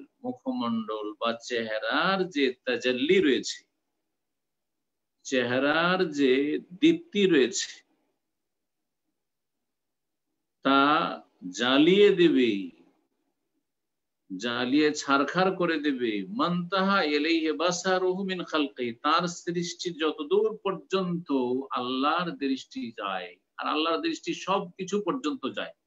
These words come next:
আল্লাহর দৃষ্টির অগোচরে বাইরে কোনো কিছু নেই। সুতরাং এখানে উদ্দেশ্য হচ্ছে যে সারা পৃথিবী ধ্বংস হয়ে যাবে যদি আল্লাহ রাব্বুল আলামিনের হিজাব রয়েছে,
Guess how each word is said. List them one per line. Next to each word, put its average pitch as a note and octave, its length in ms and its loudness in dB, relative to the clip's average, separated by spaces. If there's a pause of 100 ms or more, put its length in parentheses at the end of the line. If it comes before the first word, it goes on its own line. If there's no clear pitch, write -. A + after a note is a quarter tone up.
(500)
আল্লাহর D3 340 0
দৃষ্টির E3 640 0
অগোচরে E3 720 0
বাইরে D3+ 480 -2
কোনো F#3 300 -2
কিছু F#3 280 -4
নেই। A#2 280 -2
সুতরাং C3 480 -4
এখানে D3 220 -4
উদ্দেশ্য C3+ 380 -6
হচ্ছে F#3 360 -4 (600)
যে A#2+ 80 -4
সারা E3+ 720 0
পৃথিবী A3+ 340 -2
ধ্বংস D3 340 -2
হয়ে A2+ 180 0
যাবে G#2 180 -4
যদি C#3 440 0
আল্লাহ A#2 320 -4
রাব্বুল C#3+ 320 -4
আলামিনের C3+ 640 0 (1800)
হিজাব B2+ 480 0
রয়েছে, D3 500 0